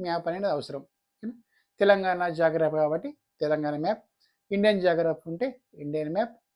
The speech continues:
వరల్డ్ జాగ్రఫీ ఉంటే వరల్డ్ మ్యాప్ ఖచ్చితంగా మనం వేస్తే ఈజీగా ఆన్సర్ చేయొచ్చు మనం. చూద్దాం ఫ్రెండ్స్, మనం ఈరోజు తెలంగాణ గురించి, తెలంగాణ సరిహద్దులు, ఆ, సరిహద్దు పంచుకున్న రాష్ట్రాలు, ఆ రాష్ట్రాలతో సరిహద్దు పంచుకుంటున్న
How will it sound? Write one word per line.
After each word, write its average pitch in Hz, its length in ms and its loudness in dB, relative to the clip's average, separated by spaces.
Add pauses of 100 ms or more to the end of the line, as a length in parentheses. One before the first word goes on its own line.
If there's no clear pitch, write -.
(100)
వరల్డ్ 185 280 2
జాగ్రఫీ 156 420 0
ఉంటే 165 140 -6 (480)
వరల్డ్ 139 240 0
మ్యాప్ 139 200 -8 (180)
ఖచ్చితంగా 147 500 -6
మనం 160 160 -8 (220)
వేస్తే 143 300 -8 (580)
ఈజీగా 156 360 -2 (540)
ఆన్సర్ 156 320 -4
చేయొచ్చు 135 320 -6
మనం. 123 120 -16 (360)
చూద్దాం 170 280 0
ఫ్రెండ్స్, 127 300 -14
మనం 127 160 -10 (140)
ఈరోజు 160 240 4 (100)
తెలంగాణ 139 320 -2 (100)
గురించి, 135 300 -6 (220)
తెలంగాణ 135 280 -6 (100)
సరిహద్దులు, 139 440 -6 (600)
ఆ, 151 40 -4 (300)
సరిహద్దు 151 420 0
పంచుకున్న 135 480 -6
రాష్ట్రాలు, 165 420 -2 (240)
ఆ 151 40 2 (120)
రాష్ట్రాలతో 202 500 0 (200)
సరిహద్దు 170 380 -2 (100)
పంచుకుంటున్న 160 480 -8